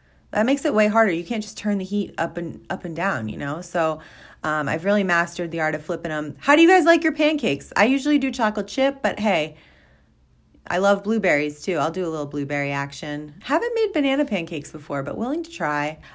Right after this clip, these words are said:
I get nervous touching raw meat sometimes. Like, I love eating chicken or, or other types of meat, but I do get nervous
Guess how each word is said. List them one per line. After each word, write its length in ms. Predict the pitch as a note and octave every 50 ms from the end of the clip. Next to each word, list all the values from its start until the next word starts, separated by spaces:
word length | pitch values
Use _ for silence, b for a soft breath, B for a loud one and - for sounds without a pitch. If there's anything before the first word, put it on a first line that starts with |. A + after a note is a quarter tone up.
| B
I 100 | - A3+
get 200 | A#3 D#4+ F4 -
nervous 460 | - A3 A3 A3+ A#3+ A#3+ B3 A#3+ B3 -
touching 340 | - G3 F#3 - G3 F#3+
raw 180 | F3+ F3 E3+ D#3+
meat 300 | D3+ D3 D3+ E3 - -
sometimes. 420 | - G#3 G#3 G#3 G#3+ A3+ A#3 A3
Like, 120 | A3+ A3 F3
I 80 | G3
love 400 | G3+ F#3 F3 E3+ F3+ G3 G3 G3 -
eating 380 | F#3 F#3 E3+ F#3 F3 E3+ F3
chicken 480 | E3+ - F3 C#3+ - F3 E3+ E3+ E3 E3
or, 420 | D#3+ D3+ C#3+ C#3+ C#3 C3+ - - - _
or 420 | - D#3+ D3+ D3+ D3 C#3+ D3 D3 b b b b b b b b b b _ _ _ _ _ _ _ _ _ _
other 260 | E3+ E3+ E3+ F3 E3+ D#3+
types 320 | E3+ F3 D3+ D3 - -
of 140 | D3+ D3 D3+
meat, 400 | D3+ D3 D3 C#3 - - - -
but 240 | E3+ D#3+ D3 D#3+ -
I 100 | - F3+
do 240 | F3 C#3+ F#3+ G3+ A3
get 180 | A3 B3+ - -
nervous 680 | E3 E3+ E3 E3 D#3 E3+ D#3 D3+ D#3 - - - -